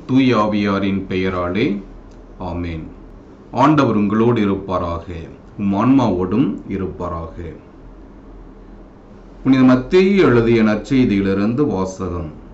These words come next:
ஆண்டவரே, மாட்சி உமக்கே. பிரிவு ஒன்பது, இறை சொற்றொடர்கள் ஒன்பதிலிருந்து பதிமூன்று வரை. இயேசு அங்கிருந்து சென்றபோது, மத்தேயு என்பவர்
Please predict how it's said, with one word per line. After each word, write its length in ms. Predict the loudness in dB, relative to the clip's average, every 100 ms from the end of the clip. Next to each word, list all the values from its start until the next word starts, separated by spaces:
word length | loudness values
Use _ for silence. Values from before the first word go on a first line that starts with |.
| -20 -16 -4
ஆண்டவரே, 800 | 0 0 0 0 0 0 -2 -8 -8
மாட்சி 540 | -4 -2 -4 -2 -2
உமக்கே. 720 | -2 -4 -8 -10 -14 -14 -14 -20 -20 -20 -20 -20 -20 -20 -20 -20 -20 -20 -20 -20 -20 -20 -20 -20 -20 -20 -20 -20 -20 -20 -20 -20 -20 -20 -20 -2
பிரிவு 280 | 2 4 4
ஒன்பது, 760 | 4 2 2 2 2 0 -2 -12 -20 -20 -20 -20 -20 -8
இறை 280 | -2 0 0
சொற்றொடர்கள் 640 | -2 -2 0 0 0 0
ஒன்பதிலிருந்து 960 | 2 0 0 0 0 0 2 2 0 0
பதிமூன்று 580 | -2 2 2 2 0 -4
வரை. 280 | -4 -6 -10 -20 -20 -20 -20 -20 -20 -20 -20 -18 -2
இயேசு 480 | 2 4 2 0 2
அங்கிருந்து 520 | 2 2 2 2 2
சென்றபோது, 760 | 0 0 0 0 2 0 0 -8 -20 -20 -20 -12 -2
மத்தேயு 720 | -2 0 2 4 6 6 4
என்பவர் 680 | 2 0 0 0 -2 -6